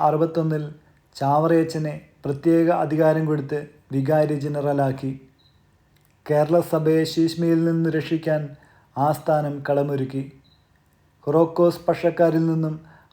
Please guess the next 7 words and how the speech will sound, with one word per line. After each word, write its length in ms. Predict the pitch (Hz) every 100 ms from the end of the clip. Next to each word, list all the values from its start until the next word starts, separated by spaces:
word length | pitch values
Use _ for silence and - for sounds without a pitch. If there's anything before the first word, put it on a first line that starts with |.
| 139
അദ്ദേഹത്തിന് 640 | 135 165 143 156 156 151 - 139
ഉപദ്രവങ്ങൾ 640 | 135 156 156 160 156 147 147 151
ഉണ്ടായി. 340 | 139 135 135 135 - _ _ _ _ _ _ _ _ _ _ _ _ _ _ _ -
ജനറാളച്ചൻ 800 | 139 151 156 160 165 160 165 160 156
റോക്കോസിനെക്കുറിച്ച് 880 | 151 147 170 165 165 160 165 139 156 170 - _ _ -
മാർപ്പാപ്പയ്ക്ക് 800 | 143 147 147 156 151 151 - 147 - _ 135
കത്തെഴുതി. 560 | 131 156 143 131 131